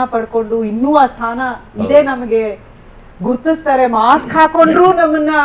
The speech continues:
Speaker 1: ಅನುಪ್ರಭಾಕರ್ ಅಲ್ವಾ ಅಂತ ಗುರ್ತಿಸ್ತಾರೆ. ಆ ಹೆಸರು ನಿಜವಾಗ್ಲೂ it's our, ಆ, luck.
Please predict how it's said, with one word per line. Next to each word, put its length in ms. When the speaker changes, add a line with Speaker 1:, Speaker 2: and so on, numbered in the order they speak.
Speaker 1:
ಅನುಪ್ರಭಾಕರ್ 640
ಅಲ್ವಾ 220
ಅಂತ 240
ಗುರ್ತಿಸ್ತಾರೆ. 720
ಆ 120
ಹೆಸರು 640
ನಿಜವಾಗ್ಲೂ 460
it's 180
our, 320
ಆ, 680
luck. 420